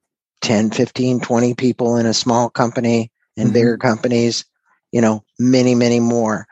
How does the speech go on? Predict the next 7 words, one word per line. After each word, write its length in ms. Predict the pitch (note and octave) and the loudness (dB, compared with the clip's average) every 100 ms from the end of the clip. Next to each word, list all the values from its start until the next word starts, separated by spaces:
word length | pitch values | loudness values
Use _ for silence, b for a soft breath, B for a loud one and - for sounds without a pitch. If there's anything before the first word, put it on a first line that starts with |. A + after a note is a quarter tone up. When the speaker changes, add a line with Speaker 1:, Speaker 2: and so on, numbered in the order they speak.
| b b b - | b b b -4
Speaker 1:
But 140 | C#3+ | -2
the, 120 | - - _ - | -4 -12 _ -6
the 100 | C3 | -4
point 360 | - A#3 D#4 | 0 2 4
is, 360 | D3 A#2+ A#2 B2+ | 4 2 0 -2
is 120 | A#2+ | -2
that 280 | B2+ A#2+ A2+ | 0 2 0